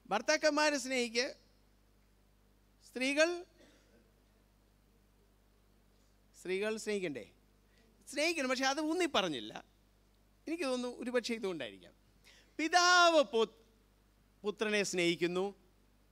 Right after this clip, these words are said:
ഭർത്താക്കന്മാര് ഭാര്യയെ സ്നേഹിക്കുന്നു. പിതാവ് പുത്രനെ എങ്ങനെയാ സ്നേഹിച്ച പറ?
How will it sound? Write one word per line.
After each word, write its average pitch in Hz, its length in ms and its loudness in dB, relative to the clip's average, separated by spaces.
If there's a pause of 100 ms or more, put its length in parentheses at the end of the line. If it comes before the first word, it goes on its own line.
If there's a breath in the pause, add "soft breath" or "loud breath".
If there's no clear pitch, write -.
(360)
ഭർത്താക്കന്മാര് 247 760 4 (640)
ഭാര്യയെ 208 400 4
സ്നേഹിക്കുന്നു. 175 340 -2
പിതാവ് 349 280 4
പുത്രനെ 269 320 0
എങ്ങനെയാ 226 340 0
സ്നേഹിച്ച 165 260 0 (120)
പറ? 165 80 2